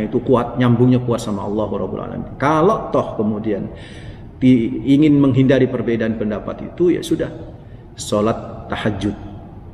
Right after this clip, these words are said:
di malam nisfu Sa'ban lebih dilempengin lagi ini,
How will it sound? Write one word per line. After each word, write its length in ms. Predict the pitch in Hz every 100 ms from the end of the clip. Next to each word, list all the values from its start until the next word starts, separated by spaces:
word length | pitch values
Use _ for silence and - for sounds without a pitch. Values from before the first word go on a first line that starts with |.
| - - - - -
di 80 |
malam 320 | 107 113 113 107
nisfu 240 | 101 117
Sa'ban 400 | - - 107 - - - - - - - -
lebih 240 | 107 110 110
dilempengin 560 | 104 104 104 107 104
lagi 320 | - 110 101
ini, 80 | 101